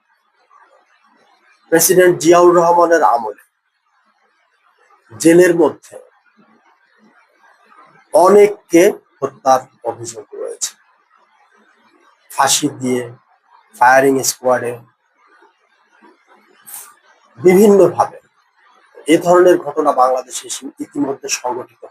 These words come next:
হয়েছে। এটি প্রথম নয়, এর জন্য এখানে যথেষ্ট উদ্বেগের কারণ রয়েছে।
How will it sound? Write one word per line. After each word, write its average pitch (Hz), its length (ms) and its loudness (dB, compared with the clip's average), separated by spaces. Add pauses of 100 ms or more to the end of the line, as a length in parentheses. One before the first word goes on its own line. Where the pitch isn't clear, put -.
হয়েছে। - 260 -16 (880)
এটি 160 200 -4
প্রথম 143 440 -4
নয়, 104 240 -6 (260)
এর 135 160 -2
জন্য 147 260 0
এখানে 131 400 -4
যথেষ্ট 127 400 -10
উদ্বেগের 123 460 -8
কারণ 110 420 -4
রয়েছে। 110 340 -6